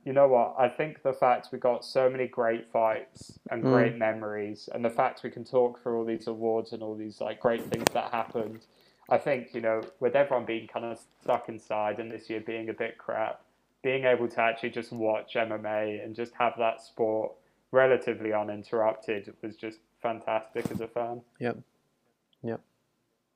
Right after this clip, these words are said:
Speaker 2: Very
Speaker 1: So,
Speaker 2: fair.
Speaker 1: yeah, I'd say the best thing about M M A in twenty twenty was the fact we actually got some.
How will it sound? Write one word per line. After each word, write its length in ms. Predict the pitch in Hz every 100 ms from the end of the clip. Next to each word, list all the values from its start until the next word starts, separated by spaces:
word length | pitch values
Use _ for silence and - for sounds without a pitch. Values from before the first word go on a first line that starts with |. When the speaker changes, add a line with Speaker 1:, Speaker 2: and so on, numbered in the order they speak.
| _
Speaker 2:
Very 280 | 117 113 110
Speaker 1:
So, 60 | -
Speaker 2:
fair. 40 | 107
Speaker 1:
yeah, 100 | 107
I'd 100 | 113
say 200 | 139 135 - - -
the 60 |
best 380 | 120 123 135 -
thing 140 | 123 117
about 320 | 110 110 110
M 140 | 113
M 100 | 110
A 80 | 110
in 100 | 110
twenty 240 | 110 113 110
twenty 260 | 117 110
was 160 | 107 110
the 80 | 113
fact 240 | 113 107
we 60 | 107
actually 280 | 110 - 113
got 300 | 113 104 110
some. 300 | - 117